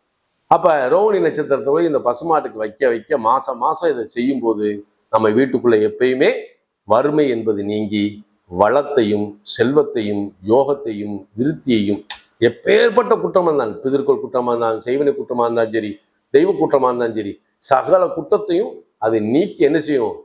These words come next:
நம்ம வீட்டுக்குள்ள ஒரு மாற்றத்தையும் மகிழ்ச்சியையும் இது கொடுக்கும். அப்ப இந்த சனி ப-, சனி பெயர்ச்சி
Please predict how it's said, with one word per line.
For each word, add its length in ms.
நம்ம 180
வீட்டுக்குள்ள 500
ஒரு 180
மாற்றத்தையும் 760
மகிழ்ச்சியையும் 840
இது 220
கொடுக்கும். 360
அப்ப 180
இந்த 180
சனி 280
ப-, 300
சனி 240
பெயர்ச்சி 480